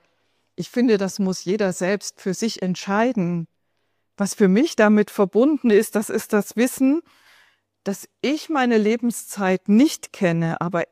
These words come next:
er. Und das verändert alle Prioritäten. Egal, ob sich die Ereignisse überschlagen, es ist gut zu wissen, da ist noch einer drüber. Der gibt mir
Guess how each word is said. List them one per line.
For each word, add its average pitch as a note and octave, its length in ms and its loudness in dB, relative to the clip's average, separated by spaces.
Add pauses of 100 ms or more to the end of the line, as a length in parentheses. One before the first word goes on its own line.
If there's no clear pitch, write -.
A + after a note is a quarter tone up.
er. E3+ 480 -2 (920)
Und F3+ 200 -4
das A3+ 180 -4
verändert A3 720 -4 (420)
alle G3+ 220 -4
Prioritäten. F#3+ 1300 -2 (340)
Egal, A3 480 6 (440)
ob - 200 0
sich A3+ 200 2
die A3 120 6
Ereignisse G#3 600 6
überschlagen, G3+ 920 -2
es F3+ 140 -10
ist - 220 -12
gut C#4+ 340 -2
zu G3+ 240 -2
wissen, A#3+ 460 2 (540)
da A3+ 120 -2
ist A#3 200 -4
noch G#3+ 160 -2
einer G#3+ 340 -2
drüber. F3 580 -4 (1000)
Der G3+ 100 8
gibt A#3+ 320 0
mir G3 360 4